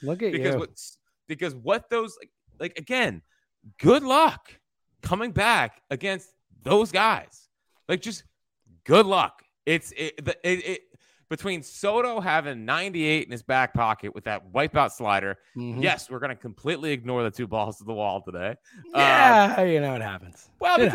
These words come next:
Speaker 1: happens.
Speaker 2: listen, Charlie Blackmon also got a little, uh, you know, bleeder that ended up being a
Speaker 1: Yeah.
Speaker 2: hit. So that was
Speaker 1: Yeah.
Speaker 2: B S. It was B S.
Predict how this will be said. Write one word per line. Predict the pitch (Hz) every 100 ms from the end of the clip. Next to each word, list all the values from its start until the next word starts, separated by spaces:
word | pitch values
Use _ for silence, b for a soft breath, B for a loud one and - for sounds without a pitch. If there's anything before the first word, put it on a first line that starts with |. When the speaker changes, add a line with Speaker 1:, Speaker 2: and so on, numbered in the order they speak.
| 339
Speaker 1:
happens. | 339
Speaker 2:
listen, | 330 254
Charlie | 269 294
Blackmon | 240 262 262
also | 233 233
got | 220
a | 220
little, | 214 202 -
uh, | 160 165 160
you | 175
know, | 135
bleeder | 135 110 107 113 127 165 - 107
that | 123 120 113
ended | 202
up | 269 349 359
being | 294
a | 185 151
Speaker 1:
Yeah. | 131
Speaker 2:
hit. | 180 -
So |
that | 220 220
was | 214
Speaker 1:
Yeah. | 285 208
Speaker 2:
B | 151
S. | 254 208 90 - -
It |
was | 135
B | 120 214 214
S. | 160 82 147 -